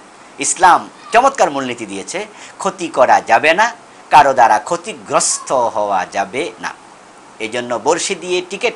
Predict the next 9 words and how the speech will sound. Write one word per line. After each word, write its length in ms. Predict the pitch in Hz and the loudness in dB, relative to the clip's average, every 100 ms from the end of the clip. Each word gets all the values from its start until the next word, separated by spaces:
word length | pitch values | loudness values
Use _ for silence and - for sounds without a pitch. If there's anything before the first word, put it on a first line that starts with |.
| - | -6
কেটে 380 | 143 131 135 131 - - - 131 | -8 -4 -4 -6 -12 -20 -18 2
মাছ 320 | 175 220 156 | 6 6 2
ধরা 260 | 147 120 110 | 0 4 4
এটা 300 | 98 95 87 - | 2 -4 -8 -6
জুয়া, 380 | 151 190 214 170 | 0 6 8 6
এটা 300 | 131 127 117 | 0 -2 0
করা 420 | 101 - 107 95 87 | 0 0 0 0 -2
যাবে 340 | 92 95 120 156 | -4 -6 -6 -10
না। 80 | - | -10